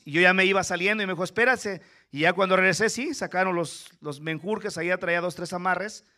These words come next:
al pobre esposo, a la otra la estaba atacando, y ahí la, ahí traía un desastre dentro de su bolsa. Y con cierta pena y todo,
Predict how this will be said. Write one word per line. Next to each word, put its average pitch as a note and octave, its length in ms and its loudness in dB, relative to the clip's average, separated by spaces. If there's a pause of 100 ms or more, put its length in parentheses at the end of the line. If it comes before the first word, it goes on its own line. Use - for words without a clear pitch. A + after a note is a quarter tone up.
(340)
al B2 140 -12
pobre D#3+ 260 0
esposo, G3 500 -2
a F3 60 2
la D3+ 100 0
otra E3 300 0
la D#3 100 -2
estaba E3 240 -4
atacando, F#3 560 -6 (480)
y C#3+ 120 -4
ahí E3 100 4
la, F#3+ 140 4
ahí F#3 120 2
traía G#3 280 2
un G#3+ 100 -2
desastre G#3 440 2
dentro F3 240 -6
de E3+ 60 -4
su F3+ 120 -12
bolsa. F3+ 360 -12 (360)
Y C#3+ 80 -12
con E3+ 180 -4
cierta A#3+ 400 0
pena G#3+ 380 4
y F#3 80 0
todo, G3+ 480 0